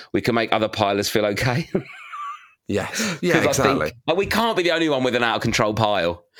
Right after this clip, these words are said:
Speaker 1: But the pile started creeping downstairs, Josh.
Speaker 2: So what's on it? All of your clothes?
Speaker 1: <laughs> All of the clothes. So basically, when we do the washing and it's clean, I say we, mainly Lou,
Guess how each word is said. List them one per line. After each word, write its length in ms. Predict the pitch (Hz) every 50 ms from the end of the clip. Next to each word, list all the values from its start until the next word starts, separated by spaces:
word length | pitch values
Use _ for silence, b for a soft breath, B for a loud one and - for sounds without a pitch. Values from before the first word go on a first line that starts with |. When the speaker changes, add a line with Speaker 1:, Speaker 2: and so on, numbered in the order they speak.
| B B B B
Speaker 1:
But 100 | - 175
the 80 | 180 -
pile 380 | - - 175 170 185 196 180
started 300 | 151 - 165 131 127 120
creeping 320 | - 156 151 131 - 127 107
downstairs, 540 | 123 117 113 110 - - 135 139 139 135 -
Josh. 440 | - 107 82 85 87 - - - _ _ _ _ _
Speaker 2:
So 180 | - - - 185
what's 240 | 214 240 240 233 240
on 140 | 247 254 269
it? 80 | 247 -
All 260 | - 208 233 233 233 220
of 80 | 185
your 120 | 202 208 208
clothes? 680 | - 214 214 196 143 85 64 62 - - - - - - _ _ _ _ _ _
Speaker 1:
<laughs> 340 | - - - - - - -
All 1000 | - 170 - - 208 - - - - - - - 254 - - 277 - 294 277 254 240
of 120 | 214 208
the 100 | - 226
clothes. 440 | - - 220 208 196 - 175 180 -
So 100 | - - 214
basically, 340 | 214 202 196 - 160 143
when 160 | 151 208 240 254
we 60 | 247 220
do 140 | 226 220
the 80 | 208 196
washing 400 | 208 208 208 185 - 156 127 120
and 100 | 120 107
it's 100 | 127 139
clean, 300 | - - 160 151 127 104
I 40 | 104
say 180 | - - 104 107
we, 240 | 101 98 95 98 104
mainly 280 | 110 110 117 113 107 107
Lou, 260 | 104 95 98 110